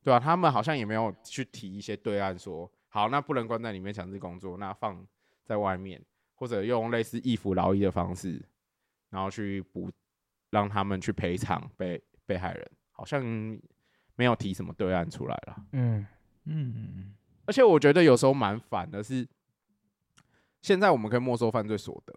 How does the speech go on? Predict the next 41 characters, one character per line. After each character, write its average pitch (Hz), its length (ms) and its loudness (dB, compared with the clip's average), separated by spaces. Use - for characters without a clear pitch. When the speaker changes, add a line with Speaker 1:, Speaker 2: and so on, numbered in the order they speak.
Speaker 1:
嘛， - 160 -20
然 107 160 -4
后 117 60 -6
可 127 100 2
以 101 60 2
追 98 240 -2
征 92 360 -8
那 95 140 -8
些 73 300 -10
都 113 240 6
有。 - 240 -8
可 - 80 -12
是 170 140 2
我 170 140 8
在 165 180 6
一 151 100 -4
些 156 140 2
案 139 240 4
子 127 120 -16
里 85 120 -14
面 110 240 -8
去 117 260 -12
尝 101 420 -2
试 120 220 -4
请 104 280 -10
检 95 180 -10
察 87 160 -8
官 95 240 -6
去 92 400 -10
在 104 220 2
起 95 220 -6
诉 120 140 -4
完 87 220 0
之 87 180 -18
后， 92 200 -2
然 92 120 -6
后 92 80 -6
去 - 240 -12
扣 - 360 0
那 110 140 -8
个， 71 400 -8